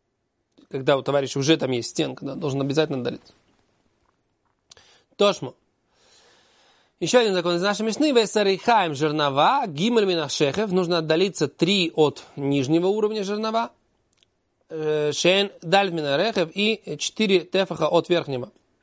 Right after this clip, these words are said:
колеса. Тайма да ика койсель. Причина, почему? Э, потому что есть стенка, поэтому нужно отдаляться. Галейка койсель. Но если нет стенки самих, он может поставить жернова на самой границе, поставить жернова.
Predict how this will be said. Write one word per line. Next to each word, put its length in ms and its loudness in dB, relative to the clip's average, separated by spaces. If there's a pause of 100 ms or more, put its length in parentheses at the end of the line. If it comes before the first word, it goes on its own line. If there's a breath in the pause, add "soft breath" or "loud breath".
(300)
колеса. 420 -4 (1400 soft breath)
Тайма 340 0
да 80 -4
ика 240 -4
койсель. 400 0
Причина, 640 -2 (160)
почему? 580 -2 (920)
Э, 480 -2
потому 200 -6
что 140 -6
есть 300 -2
стенка, 400 -4
поэтому 220 -2
нужно 180 -2
отдаляться. 360 0
Галейка 460 2
койсель. 340 -6
Но 120 2
если 240 0
нет 180 -2
стенки 300 -8
самих, 320 0
он 80 0
может 160 -4
поставить 260 -2
жернова 400 2 (320 soft breath)
на 220 2
самой 580 2
границе, 440 -4
поставить 260 -4
жернова. 400 0